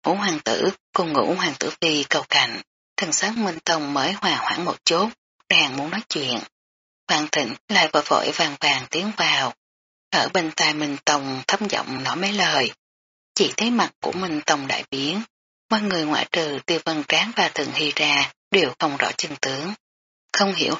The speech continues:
là có chuyện gì xảy ra. Chiền Tôn Mạc Đàn âm thầm thở dài, nắm bắt thời cơ thật là tốt. Tiêu Vân Triệt có chút hồ nghi, vén qua mặt của Tiêu Vân Trác, nhưng là rất nhanh lại cúi đầu xuống.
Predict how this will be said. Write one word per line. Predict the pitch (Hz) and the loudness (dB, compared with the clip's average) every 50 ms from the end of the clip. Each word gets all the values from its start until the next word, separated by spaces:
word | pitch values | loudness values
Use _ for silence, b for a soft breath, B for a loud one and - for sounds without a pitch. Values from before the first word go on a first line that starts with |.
| - _ - | -6 _ 0
là | 196 185 175 151 139 - | 2 2 4 2 2 0
có | - 185 - | 0 0 0
chuyện | - 135 147 151 | 0 -2 -2 -2
gì | 151 156 131 123 | -2 0 2 4
xảy | - - - - - | 4 2 2 -2 -2
ra. | - 156 147 143 139 - - - _ _ _ _ _ _ _ _ _ _ _ _ _ _ _ _ _ _ _ _ _ _ - | 0 0 0 0 -2 -4 -6 -10 _ _ _ _ _ _ _ _ _ _ _ _ _ _ _ _ _ _ _ _ _ _ 0
Chiền | - 170 165 156 151 143 143 | 0 2 2 0 0 -2 -2
Tôn | - - 151 143 139 | 0 0 0 0 0
Mạc | 143 - - - - | -2 -4 -4 -4 -2
Đàn | 151 151 147 139 135 - _ - - | 0 0 0 0 -2 -6 _ -6 -4
âm | 185 170 165 151 | -4 -2 -2 0
thầm | - 160 139 127 | -2 -2 -2 -2
thở | - - - | -4 -4 -4
dài, | 160 160 160 147 143 139 139 135 - - _ _ _ _ _ _ _ _ _ - | -2 0 2 2 2 2 2 0 -4 -8 _ _ _ _ _ _ _ _ _ -2
nắm | 170 170 190 196 | -2 -2 0 0
bắt | 208 208 220 220 220 208 202 | 0 0 2 2 0 0 0
thời | - 160 135 - | 0 -2 -2 0
cơ | - 151 147 143 135 | 0 0 0 0 -2
thật | - - - | -4 -6 -4
là | 139 147 131 120 - - | -2 -2 -2 -2 -4 -4
tốt. | 123 131 139 160 196 - - _ _ _ _ _ _ _ _ _ _ _ _ _ _ | -2 -2 0 -2 -2 -4 -10 _ _ _ _ _ _ _ _ _ _ _ _ _ _
Tiêu | - 185 160 151 147 143 | 2 2 4 4 4 4
Vân | 156 147 143 | 2 2 2
Triệt | - 151 - - - | 2 0 0 0 -2
có | - 180 - - | -2 -4 -2 0
chút | - 247 240 - | 0 0 2 0
hồ | - 208 156 131 - | -2 -4 -4 -2 0
nghi, | 147 147 143 135 135 - _ _ _ _ | 2 2 2 2 0 -4 _ _ _ _
vén | 190 180 185 190 196 214 214 202 185 | 2 2 2 2 2 0 -2 0 0
qua | 180 165 156 | 0 0 2
mặt | 147 147 120 - - | 0 -2 -4 -4 -6
của | - - - - - | -6 -6 -6 -4 -2
Tiêu | - 165 151 - | 0 0 0 0
Vân | - 147 139 131 | -2 -4 -2 -2
Trác, | - - 127 139 156 196 240 - - _ _ _ _ _ _ _ _ _ - | 0 0 2 2 0 0 -2 -4 -8 _ _ _ _ _ _ _ _ _ 0
nhưng | 220 226 226 | 2 4 4
là | 208 180 160 139 131 - - | 4 4 4 2 0 0 -2
rất | 202 208 208 | -2 0 0
nhanh | 196 180 165 156 151 151 151 147 | 0 0 0 -2 -4 -4 0 0
lại | 143 - - - | 2 0 0 0
cúi | - - 180 190 | 0 0 0 2
đầu | - 156 - | 0 0 2
xuống. | - - - 139 131 139 156 196 | 4 4 4 2 0 -4 -4 -6